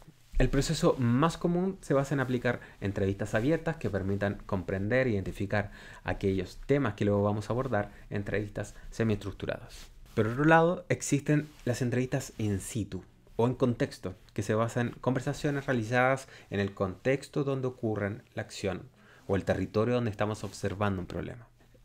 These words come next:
Estas entrevistas pueden ser abiertas o semiestructuradas, pero por lo general tienen una duración mucho menor, dado que probablemente no tendremos una coordinación previa con las personas a las cuales vamos a entrevistar. Finalmente tenemos las entrevistas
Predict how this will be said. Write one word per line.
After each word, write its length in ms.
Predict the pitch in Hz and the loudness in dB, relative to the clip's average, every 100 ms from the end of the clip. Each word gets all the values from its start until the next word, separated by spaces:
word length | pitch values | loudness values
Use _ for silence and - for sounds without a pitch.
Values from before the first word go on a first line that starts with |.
| - | -4
Estas 260 | 151 160 170 | 0 2 2
entrevistas 580 | 160 165 170 170 - - | 2 2 2 0 -2 2
pueden 200 | 135 127 | 4 6
ser 220 | 143 - - | 4 0 0
abiertas 600 | 113 120 151 147 165 160 | 2 4 4 2 -2 -2
o 100 | - | -4
semiestructuradas, 960 | 113 139 139 147 - 156 113 80 - - - - - - | 0 0 0 -2 0 6 6 6 0 -10 -20 -20 -6 0
pero 160 | 113 | 2
por 100 | 117 | 2
lo 80 | 123 | 0
general 460 | 156 147 107 92 104 - | 0 2 2 0 -4 -6
tienen 180 | 113 | -2
una 140 | 107 104 | 0 0
duración 400 | 101 101 110 - 101 | 0 0 -2 -4 -4
mucho 380 | 101 143 151 | 0 0 0
menor, 300 | 160 139 101 110 - _ _ _ _ - | 0 0 0 -4 -16 _ _ _ _ 0
dado 360 | 113 110 104 | 4 4 4
que 100 | 107 | 0
probablemente 600 | 101 107 107 107 110 113 | 2 4 4 0 -2 -2
no 180 | 110 123 | 0 0
tendremos 520 | 127 127 131 123 120 | 0 0 2 0 -2
una 140 | 123 117 | -4 -2
coordinación 680 | 117 113 107 - 117 135 - - - - _ | -2 -2 -4 -2 -2 -4 -8 -20 -20 -20 _
previa 400 | - 131 120 127 | 4 4 4 0
con 100 | 123 | -2
las 80 | 107 | -4
personas 380 | 101 98 98 98 | -4 -4 -4 -2
a 100 | 98 | -2
las 120 | 90 | -4
cuales 220 | - 92 | -4 -4
vamos 180 | 87 85 | -4 -6
a 20 | |
entrevistar. 500 | 82 82 82 - 80 - - - - | -6 -8 -10 -10 -14 -14 -20 -20 0
Finalmente 480 | 151 160 180 190 | 6 8 8 6
tenemos 260 | 175 170 170 | 6 6 6
las 260 | 165 151 - - - | 6 4 -2 -12 -4
entrevistas 600 | 135 131 135 139 151 | 0 2 2 2 0